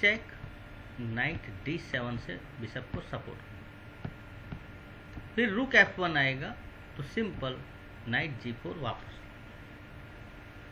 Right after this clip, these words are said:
नाइट जी फ़ोर के बाद अगर व्हाइट बिशप जी फ़ोर खेलता है तो सिंपल बिशप ई सेवन कर लो,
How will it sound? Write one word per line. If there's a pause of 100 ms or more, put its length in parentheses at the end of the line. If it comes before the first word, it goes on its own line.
(720)
नाइट
जी
फ़ोर
के
बाद (260)
अगर
व्हाइट
बिशप (340)
जी
फ़ोर
खेलता
है
तो
सिंपल
बिशप (180)
ई
सेवन
कर
लो,